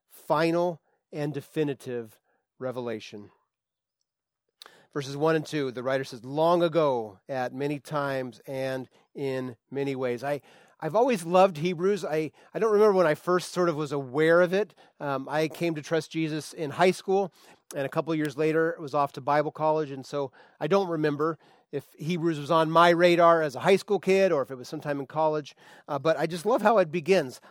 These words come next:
"Long ago, at many times, in many ways." It almost sounds like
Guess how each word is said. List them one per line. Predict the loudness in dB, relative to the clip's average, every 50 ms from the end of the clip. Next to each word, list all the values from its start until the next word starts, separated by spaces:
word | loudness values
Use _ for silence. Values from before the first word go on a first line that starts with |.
| _ _
"Long | -8 -4 0 2 2 4 4 2
ago, | 2 2 2 2 4 4 2 0 -2 -8 _ _ _ -10
at | -6 -2
many | -2 0 0 0 -2
times, | -2 -2 0 0 0 0 0 -2 -6 -10 -16 _ _ _ _
in | -8 -6 -6 -4 -2
many | -2 0 2 2 2 2
ways." | 2 2 2 2 2 0 -2 -6 -12 -18 -20 -16 _
It | -4 -2
almost | 0 0 0 -2 0 2
sounds | 4 4 4 2 2
like | 0 0 0 -2